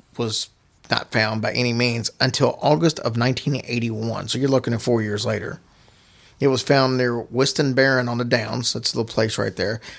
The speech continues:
And he had been found by a Canadian tourist who only contacted the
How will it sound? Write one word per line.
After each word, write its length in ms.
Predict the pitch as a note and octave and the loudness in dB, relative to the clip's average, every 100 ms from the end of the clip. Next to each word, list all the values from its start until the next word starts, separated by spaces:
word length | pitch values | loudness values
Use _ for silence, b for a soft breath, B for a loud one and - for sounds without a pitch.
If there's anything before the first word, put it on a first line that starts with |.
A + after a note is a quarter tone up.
| B B - | B B -2
And 80 | A#2+ | 4
he 140 | D#3 | 6
had 100 | F#3+ | 6
been 160 | D#3+ C#3+ | 6 4
found 380 | - C#3+ C#3 C3 | 4 6 6 4
by 180 | B2 | 4
a 60 | A#2 | 2
Canadian 540 | - C3 C#3 C#3+ C3 - | 0 2 4 4 2 0
tourist 720 | - - F3+ - - - - - _ _ _ _ _ _ _ _ - | -2 2 2 2 -2 -4 -10 -14 _ _ _ _ _ _ _ _ -4
who 160 | C3+ | -4
only 260 | - D3 E3 | 0 0 0
contacted 580 | - D#3 D3+ C#3+ C#3 A#2+ | 2 0 2 0 0 -6
the 180 | A2 | -10